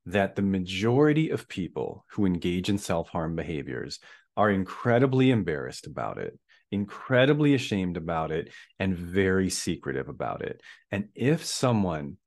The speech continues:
who struggles with self-harm opens up to you about it, most likely they are not doing so because they want your attention or because they want your pity. They are most likely doing so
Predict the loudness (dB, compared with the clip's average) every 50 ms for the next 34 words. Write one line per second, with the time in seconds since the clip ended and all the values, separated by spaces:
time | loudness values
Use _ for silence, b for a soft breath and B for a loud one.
0 | -4 -2 0 0 0 0 2 2 2 4 4 4 2 2 0 -2 -4 -4 -4 -2
1 | -2 -2 -4 -4 -4 -2 -2 -2 -2 -4 -6 -8 B B B B B _ 2 4
2 | 4 4 6 4 4 4 4 4 2 2 0 -2 -6 -6 -6 -4 -4 -4 -6 -4
3 | -4 -4 -4 -2 -4 -4 -6 -8 -10 B B B B B B B B -4 0 2
4 | 4 6 6 6 6 4 2 2 4 4 4 4 4 2 2 2 2 0 B B
5 | B _ 0 2 4 4 4 4 4 2 2 2 2 0 0 0 0 2 2 2
6 | 2 0 -2 -4 -6 -6 -6 -6 -6 -8 -10 -12 b b b b _ _ -4 -2
7 | -2 -2 -2 0 0 0 0 0 -2 -2 -4 -4 -6 -6 -6 -6 -4 -2 -2 -2
8 | 0 2 2 4 4 4 2 2 B B B B B -6 -4 -2 -2 -4 -2 -4
9 | -4 -2 -2 -2 -2 0 -2 -4 -4 -6 -8 -10 -10 -6 0 2 4 4 4 4
10 | 4 2 2 -2 B B B _ 0 2 4 6 6 6 6 4 4 2 0 0
11 | 0 0 0 0 -2 -2 -2 -2 -2 -2 0 0 -2 -2 -4 -4 -4 -4 -2 -4
12 | -4 -6 -6 -10